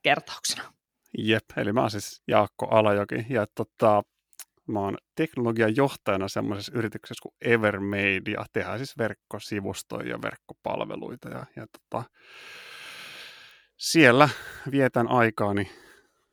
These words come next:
Speaker 2: jonkun verran myös ihan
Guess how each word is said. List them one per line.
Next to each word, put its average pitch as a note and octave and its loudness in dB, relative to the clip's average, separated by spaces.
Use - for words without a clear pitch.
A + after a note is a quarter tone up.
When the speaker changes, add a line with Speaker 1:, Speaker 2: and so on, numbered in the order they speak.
Speaker 2:
jonkun A2 -2
verran B2 6
myös A#2+ 6
ihan A#2 2